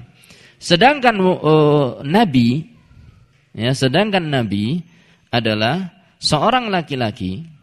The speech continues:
yang diberi wahyu oleh Allah Subhanahu wa taala untuk menyampaikan syariat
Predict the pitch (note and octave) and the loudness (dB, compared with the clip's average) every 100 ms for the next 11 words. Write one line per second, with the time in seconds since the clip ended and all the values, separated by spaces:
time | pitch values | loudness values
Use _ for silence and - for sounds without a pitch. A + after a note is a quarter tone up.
0 | _ _ _ _ _ _ _ _ _ _ | _ _ _ _ _ _ _ _ _ _
1 | _ _ _ A2+ D3 C#3+ C#3 D3 D3+ G#3 | _ _ _ -4 0 0 2 4 6 4
2 | G#3+ G3 F3 D#3 D3+ D3 C3+ C#3+ E3+ D#3 | 4 2 2 2 2 0 0 2 2 2
3 | C#3+ B2 B2 C#3 B2+ A#2+ A2+ G#2+ G#2+ F#2+ | 0 -2 -2 -2 -2 -2 0 0 -2 -2
4 | F#2 F#2 A2 D#3 D#3+ _ _ B3 C#4 A#3+ | -2 -2 -4 -4 -10 _ _ 2 2 2
5 | F#3+ - _ _ _ _ _ _ _ _ | 2 0 _ _ _ _ _ _ _ _
6 | _ _ _ _ _ _ _ _ _ _ | _ _ _ _ _ _ _ _ _ _
7 | _ _ _ _ _ _ C3 E3+ E3+ E3 | _ _ _ _ _ _ 2 4 4 2
8 | E3 G#3+ G#3+ A3+ B3+ C4 - _ _ _ | 2 2 2 0 -2 -8 -16 _ _ _
9 | _ _ _ _ _ _ _ _ - - | _ _ _ _ _ _ _ _ -10 -4
10 | G#2+ A#2 B2 C#3+ | 0 0 2 0